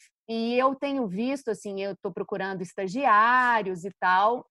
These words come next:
É, eu, por exemplo, trabalhei muito no meu começo de carreira, é, sem ganhar nada, é, contando com aquilo como experiência e entendendo que o mercado de comunicação, infelizmente, tem dessas coisas.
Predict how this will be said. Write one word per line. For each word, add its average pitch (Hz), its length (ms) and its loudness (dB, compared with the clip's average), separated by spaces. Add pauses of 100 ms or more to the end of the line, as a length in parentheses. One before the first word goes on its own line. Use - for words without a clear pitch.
É, 202 480 -6
eu, 240 180 4
por 233 120 -2
exemplo, 220 420 -2
trabalhei 233 380 -2
muito 277 540 -2
no 240 100 -8
meu 226 120 -6
começo 202 320 -10
de 196 60 -16
carreira, 196 580 -4 (200)
é, 185 200 -8
sem 240 240 -8
ganhar 208 360 -4
nada, 185 680 -6 (600)
é, 190 280 -4
contando 240 560 0
com 240 120 -2
aquilo 214 280 -4
como 208 200 -4
experiência 208 1300 -4
e 196 200 -8
entendendo 208 640 -4
que - 100 -8
o 214 40 -8
mercado 208 380 -6
de - 60 -20
comunicação, 190 640 -10
infelizmente, 190 760 -10 (100)
tem 226 260 -4
dessas 196 440 -6
coisas. 202 580 -6